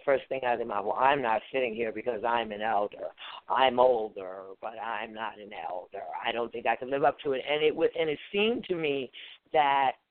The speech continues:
when you come up through an era where the reason that they did not feel qualified to be the elder was because they didn't know those certain protocols. They had not had to practice them for those older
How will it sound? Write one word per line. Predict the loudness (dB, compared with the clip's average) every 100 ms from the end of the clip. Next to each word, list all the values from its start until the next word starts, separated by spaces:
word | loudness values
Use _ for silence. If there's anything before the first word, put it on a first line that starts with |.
| _ _ _ _
when | -2 2 2 2 -4
you | -8 -8 -8 -2
come | 0 4 4
up | 4 0
through | -4 -2
an | -2
era | 2 4 6 6 4 2
where | -2 2 4 4 2
the | -2
reason | -2 -2 0 2
that | 2
they | 0
did | -2 -2
not | 0 0
feel | 0 -4 -4 _ _
qualified | -12 0 4 6 6 4 0 -4 -4 -8 -16 -20 -20 -16
to | -14
be | -10 -10
the | -10 -8 -4
elder | -2 -4 -4 -4 -4 -18 _
was | 2 2 2
because | -8 0 0 0
they | -4
didn't | -4 -8 -8 -8 -10
know | -2 2 4 2 -2 -8 _ _ _ _ -2
those | 4 4 2 -2
certain | -2 -2 -16
protocols. | -4 -2 -2 0 2 2 -2 -10 -6
They | -6
had | -2 -2 0
not | 0 0 2
had | 4 4 2 -18
to | -20 _
practice | -2 -2 -8 -14 _
them | -4 -2 -2 -8 _ _ _
for | -4
those | 2 4 6 4
older | -2 -2